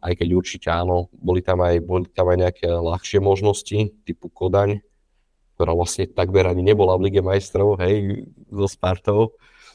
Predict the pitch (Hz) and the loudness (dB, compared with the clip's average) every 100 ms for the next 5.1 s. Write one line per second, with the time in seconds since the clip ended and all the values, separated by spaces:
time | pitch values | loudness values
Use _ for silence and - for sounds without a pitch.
0 | _ - - - 98 101 104 - 107 104 | _ -20 -16 -4 0 2 0 0 2 4
1 | 107 110 101 107 - 101 104 95 104 117 | 2 2 0 0 -4 -2 0 0 0 2
2 | 113 107 113 143 151 175 - 160 156 143 | 2 2 4 2 2 -2 -2 -2 2 2
3 | 139 123 - 110 - 104 107 98 - 107 | 2 -4 -4 -6 -4 -4 -2 -2 -2 0
4 | 120 110 101 98 104 101 101 87 90 90 | 0 0 -6 -2 2 2 2 -2 -2 -2